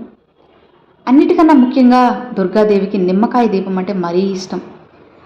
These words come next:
ఈ నిమ్మకాయ దీపాలని రాహుకాల దీపాలని కూడా అంటారు. ఈ నవరాత్రుల్లో ఏదైనా అమ్మవారి దేవాలయాలకు వెళ్ళి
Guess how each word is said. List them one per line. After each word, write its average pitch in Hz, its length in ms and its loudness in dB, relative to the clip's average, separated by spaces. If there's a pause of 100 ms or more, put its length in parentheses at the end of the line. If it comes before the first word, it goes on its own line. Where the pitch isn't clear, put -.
(240)
ఈ 220 120 0
నిమ్మకాయ 226 440 2
దీపాలని 208 640 0 (160)
రాహుకాల 233 440 0
దీపాలని 208 500 0
కూడా 196 160 -2
అంటారు. 180 420 -2 (1120)
ఈ 285 160 6
నవరాత్రుల్లో 247 920 2
ఏదైనా 196 400 -2 (140)
అమ్మవారి 208 380 0
దేవాలయాలకు 185 640 0
వెళ్ళి 214 400 0